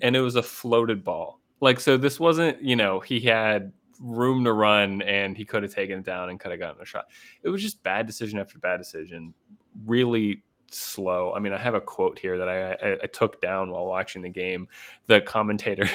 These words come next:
<laughs> it was, this was after one nil, and they made the argument that we were slowly getting a,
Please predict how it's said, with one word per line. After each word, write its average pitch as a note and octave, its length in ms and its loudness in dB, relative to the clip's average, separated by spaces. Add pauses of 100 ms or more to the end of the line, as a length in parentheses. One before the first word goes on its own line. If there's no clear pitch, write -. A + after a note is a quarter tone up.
(120)
<laughs> - 200 -20
it C#3 60 4
was, B2+ 180 0
this B2+ 180 0
was A#2 100 0
after G#2+ 360 6
one G2 380 2
nil, F#2+ 400 -2 (480)
and F#2 500 4 (1200)
they G2 400 2
made F#2 340 -4
the F#2 140 -6
argument F2 540 -4
that F#2 140 -2
we F#2+ 140 -6
were F2+ 160 -6
slowly F#2 680 -2
getting F2+ 480 -6
a, F2 80 -10